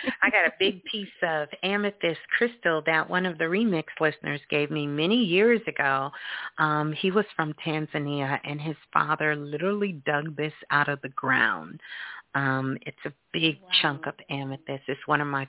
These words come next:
Speaker 1: favorite. I love it and cherish it. Yeah. Mm-hmm.
Speaker 2: Okay. Well,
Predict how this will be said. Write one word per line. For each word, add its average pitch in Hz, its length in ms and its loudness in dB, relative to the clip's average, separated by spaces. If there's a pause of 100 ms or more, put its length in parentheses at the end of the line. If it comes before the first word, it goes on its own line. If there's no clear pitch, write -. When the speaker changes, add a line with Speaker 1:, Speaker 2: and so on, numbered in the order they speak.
Speaker 1:
favorite. 139 520 -4
I 143 140 0
love 143 300 0
it 139 100 -2
and 139 180 -6
cherish 139 340 -4 (100)
it. - 240 -8
Yeah. 139 340 -2 (840)
Mm-hmm. 247 340 2 (1400)
Speaker 2:
Okay. 226 280 -12
Well, 220 140 -10